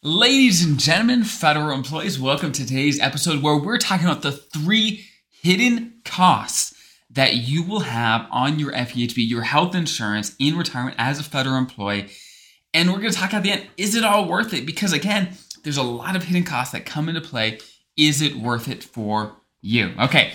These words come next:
so if you're new here, welcome. Great to have you. My name is Dallin Haas. I'm a financial planner who serves federal employees just like you every single day to help you retire comfortable and confident. Let's dive right in. Sneaky cost number one.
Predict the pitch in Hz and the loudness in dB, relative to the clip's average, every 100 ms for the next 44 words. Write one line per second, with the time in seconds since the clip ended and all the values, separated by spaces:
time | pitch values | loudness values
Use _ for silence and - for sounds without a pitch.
0 | - - 175 160 131 139 147 147 143 143 | -12 2 2 4 2 2 2 4 2 2
1 | 131 110 127 127 - 127 113 123 143 143 | 0 0 2 2 2 -4 -2 -2 2 2
2 | 139 120 117 120 110 104 107 117 113 104 | 0 0 0 2 0 0 0 -2 -2 -4
3 | 113 110 104 110 107 110 104 127 127 123 | -4 -4 -4 -2 -2 -2 -2 0 0 -2
4 | 117 120 113 113 - _ 135 131 147 120 | -2 0 2 0 -6 _ -8 -2 -2 -2
5 | - 113 107 107 101 98 - 147 110 104 | -2 -2 -2 -6 -8 -6 -8 -4 -4 -4
6 | 113 - 143 117 107 98 92 92 90 - | -8 -4 -4 -4 -4 -4 -4 -4 -6 -12
7 | _ _ 104 123 123 110 104 110 98 92 | _ _ -4 -4 -2 -6 -6 -2 -4 -2
8 | 127 120 117 117 113 - _ _ - 107 | -4 -4 -4 -4 -4 -10 _ _ -12 -8
9 | 123 110 95 95 - _ _ - 117 135 | 0 0 -2 -10 -12 _ _ -8 0 0
10 | - - - - 113 98 98 95 - 101 | 0 -4 -8 -8 -4 0 0 -2 -6 -2
11 | 101 90 87 - _ _ _ _ _ _ | -2 -2 -8 -10 _ _ _ _ _ _
12 | - - 190 226 226 233 226 - 180 175 | -4 0 4 4 4 0 0 2 6 6
13 | 175 - 139 135 127 131 117 107 92 90 | 4 -2 0 2 2 0 0 0 -2 -4